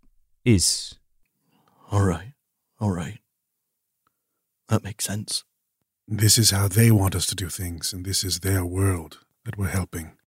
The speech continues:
Speaker 3: But it does go to show that when they think that we are having our dreams come true, they truly do not understand singulars.
Speaker 2: I'm gonna walk over to this new Penny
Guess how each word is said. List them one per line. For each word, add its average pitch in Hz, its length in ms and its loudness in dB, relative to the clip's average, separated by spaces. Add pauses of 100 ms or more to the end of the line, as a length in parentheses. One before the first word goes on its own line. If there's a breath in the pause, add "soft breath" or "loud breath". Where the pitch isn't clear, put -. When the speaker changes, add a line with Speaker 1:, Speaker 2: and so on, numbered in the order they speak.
(1000)
Speaker 3:
But 98 120 -4
it 95 80 -4
does 104 240 4
go 92 180 0
to 87 100 -2
show 90 380 0
that 85 200 -12 (680)
when 104 140 -6
they 104 160 6
think - 380 6
that 98 140 -2
we 110 200 2
are 98 120 2
having 95 360 2
our 92 100 0
dreams 95 400 0
come 85 240 -8
true, 85 340 -6 (520)
they 101 140 0
truly 87 420 4
do 92 120 -2
not 90 200 0
understand 87 500 -2
singulars. 87 640 -2 (1120)
Speaker 2:
I'm 139 60 0
gonna 131 120 6
walk 113 280 4
over 104 220 -2
to 98 500 -8 (600)
this 110 200 0
new 107 100 2
Penny 101 380 -2